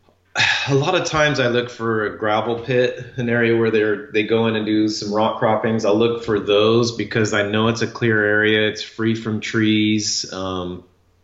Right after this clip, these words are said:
it's usually a given that it's been around for a while. Those are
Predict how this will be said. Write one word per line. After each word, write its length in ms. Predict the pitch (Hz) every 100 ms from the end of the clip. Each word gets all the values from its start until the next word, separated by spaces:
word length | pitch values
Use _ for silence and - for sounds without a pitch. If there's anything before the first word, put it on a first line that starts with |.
| _ _ -
it's 180 | 101 -
usually 460 | 110 95 107 95 90
a 40 |
given 480 | 110 110 110 107 98
that 140 | 98 92
it's 140 | -
been 180 | - 104
around 440 | 92 90 95 110 123
for 180 | - 135
a 60 |
while. 560 | 135 135 143 151 160 - - _ _ _ _ _ _ _ _ _ _ _
Those 280 | 123 131 113
are 160 | 117